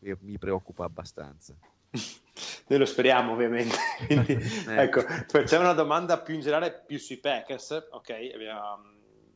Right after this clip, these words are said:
Speaker 2: come, come vedi te i Packers da esterno, ovviamente, e, e qua-, cosa più pensi possono fare, eh, in questa stagione, insomma, direi che ormai,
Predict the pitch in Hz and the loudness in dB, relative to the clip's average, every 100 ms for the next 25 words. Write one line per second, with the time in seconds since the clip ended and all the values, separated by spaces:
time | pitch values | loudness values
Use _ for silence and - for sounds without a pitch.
0 | _ - 151 151 151 147 151 147 143 147 | _ -4 -2 2 0 0 -4 -4 -4 -6
1 | 147 147 135 139 139 127 139 120 123 - | -6 -4 -4 0 -2 -2 -8 -6 -8 -4
2 | 143 127 117 127 120 117 113 110 127 120 | 0 0 -2 -6 -6 -6 -8 -6 -6 -6
3 | - - - _ 135 135 - 127 120 113 | -10 -20 -20 _ -6 -4 -2 -4 -4 -10
4 | 110 _ _ - 127 131 131 139 135 143 | -20 _ _ 0 4 4 2 -2 -2 -2
5 | - - 147 143 139 139 143 - 123 131 | -4 -6 -2 0 2 2 0 0 0 0
6 | 123 127 127 139 139 - - 110 104 101 | 0 4 4 4 2 0 -6 -8 -8 -8
7 | 104 101 98 101 - - - 101 123 101 | -8 -8 -12 -14 -14 -14 -16 -8 -6 -6
8 | 101 - 104 101 98 - - | -8 -16 -14 -12 -14 -14 -18